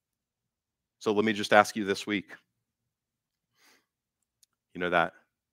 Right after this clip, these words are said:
coworker that you've been wanting to share the gospel with, that you've just felt convicted about for months,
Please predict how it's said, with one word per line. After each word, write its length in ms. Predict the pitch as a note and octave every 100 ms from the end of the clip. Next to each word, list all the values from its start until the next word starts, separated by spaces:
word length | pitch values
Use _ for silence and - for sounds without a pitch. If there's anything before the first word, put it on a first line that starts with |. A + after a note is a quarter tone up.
| _ _ _ -
coworker 540 | C3+ B2 A2+ - F#2+
that 140 | G2
you've 140 | G#2 G2
been 160 | G2
wanting 320 | F#2+ G#2 C3 A2+
to 100 | G#2+
share 220 | - A#2
the 80 | G2+
gospel 440 | F#2+ G2+ - B2
with, 400 | A#2 C3 - - _ _ _ _ _ _
that 80 | F2+
you've 220 | G2+ F#2
just 260 | G#2 F#2+ - _ -
felt 260 | A2 A#2+
convicted 440 | A2+ F#2+ A#2+ - A#2+
about 320 | A#2 A2 -
for 160 | G2 F#2
months, 720 | G2 G#2 B2 - - -